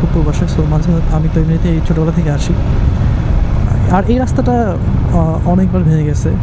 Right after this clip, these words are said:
বেশ কয়েকবার ভেঙে গেছে, বেশ কয়েকবার এটা আবার করা হয়েছে। But যতবারই করে, ওই পানিতে, পানির কারণে থাকে না, নষ্ট হয়ে যায়। এই যে এই পাড়ও মনে হচ্ছে যে নতুন করা, এটা খুব বেশি দিন আগে যে করা হয়েছে এরকম না, এটা খুব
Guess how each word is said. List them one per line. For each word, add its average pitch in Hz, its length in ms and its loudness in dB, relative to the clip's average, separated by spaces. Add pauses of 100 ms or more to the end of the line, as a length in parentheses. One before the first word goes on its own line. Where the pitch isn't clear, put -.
(260)
বেশ 233 200 2
কয়েকবার 165 240 0
ভেঙে 151 220 0
গেছে, 147 160 -2
বেশ 156 240 0
কয়েকবার 160 260 0
এটা 151 180 -2
আবার 151 180 0 (480)
করা 160 160 2
হয়েছে। 156 320 0 (520)
But - 120 0
যতবারই 180 380 2
করে, 175 240 0 (160)
ওই 165 220 0 (420)
পানিতে, 160 420 0 (140)
পানির 165 280 2
কারণে 175 280 0
থাকে 160 220 2
না, 143 80 0 (120)
নষ্ট - 180 2
হয়ে 147 160 2
যায়। - 140 0 (1080)
এই - 60 2
যে 160 100 0 (100)
এই 180 100 2
পাড়ও 185 220 2
মনে 180 240 2
হচ্ছে 190 180 0
যে 180 100 2
নতুন 175 260 0 (100)
করা, 139 160 -2 (340)
এটা 156 180 2
খুব 170 180 2
বেশি 160 220 2
দিন 170 80 0
আগে 160 160 0
যে 160 100 -2
করা 156 180 0
হয়েছে 160 260 0
এরকম 143 300 0
না, 185 160 0
এটা 165 100 0
খুব 160 160 0